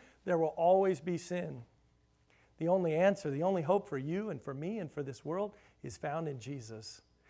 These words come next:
It's found in the Word of God, on basing our life upon Him. This morning, I want us to look at three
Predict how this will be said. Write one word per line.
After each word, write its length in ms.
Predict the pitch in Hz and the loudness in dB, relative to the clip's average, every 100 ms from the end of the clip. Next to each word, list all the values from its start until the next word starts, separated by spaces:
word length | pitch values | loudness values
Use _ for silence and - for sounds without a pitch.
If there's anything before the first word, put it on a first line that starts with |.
| - - | -6 0
It's 160 | 160 | 2
found 420 | - 180 196 196 | 8 12 12 12
in 120 | 165 160 | 10 4
the 80 | |
Word 300 | 143 160 190 | 4 4 4
of 180 | 185 - | 2 -2
God, 420 | 196 - - - - _ _ _ _ _ _ 180 | -10 -10 -14 -20 -20 _ _ _ _ _ _ 12
on 160 | 202 | 12
basing 440 | 185 247 247 214 196 | 12 12 12 10 12
our 160 | 196 | 12
life 460 | 196 220 220 190 - - - | 12 12 12 12 2 -20 6
upon 800 | 175 - - 226 247 254 247 240 - - - _ _ | 6 8 12 12 12 12 12 10 4 -12 -20 _ _
Him. 560 | - 233 240 202 156 113 101 _ _ - - - | 12 12 12 12 12 2 -10 _ _ -20 -12 0
This 200 | 208 - | 2 10
morning, 340 | 277 302 254 | 12 12 12
I 80 | 208 | 12
want 240 | 208 247 | 12 12
us 140 | 247 - | 12 8
to 100 | 220 | 10
look 260 | 214 220 208 | 12 12 10
at 140 | 202 - - _ - | 6 0 -18 _ 2
three 560 | 226 269 269 262 - | 8 10 10 10 4